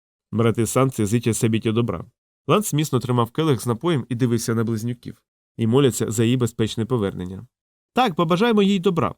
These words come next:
безпечного повернення. Це було б справді чудово». «Хто така Сабіта?» стиха звернувся Лок до Ланса. «Окраса для нашої маленької банди.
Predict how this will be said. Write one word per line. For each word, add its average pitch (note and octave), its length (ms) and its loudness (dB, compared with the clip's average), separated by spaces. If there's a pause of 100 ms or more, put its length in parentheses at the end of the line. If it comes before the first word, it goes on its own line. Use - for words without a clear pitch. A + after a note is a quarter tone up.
(360)
безпечного A#2 560 0
повернення. F#2 520 -4 (300)
Це C3 140 0
було A#2 160 2
б F#2 60 -10
справді G#2+ 340 -6
чудово». - 440 -10 (300)
«Хто - 160 -2
така - 220 -2
Сабіта?» A2 440 -4 (440)
стиха B2 320 0
звернувся A2+ 480 0
Лок A2+ 240 0
до B2 100 0
Ланса. E2+ 400 -6 (400)
«Окраса A#2 520 0
для G#2+ 140 -4
нашої A#2 320 -2
маленької G#2+ 420 0
банди. F2+ 460 -10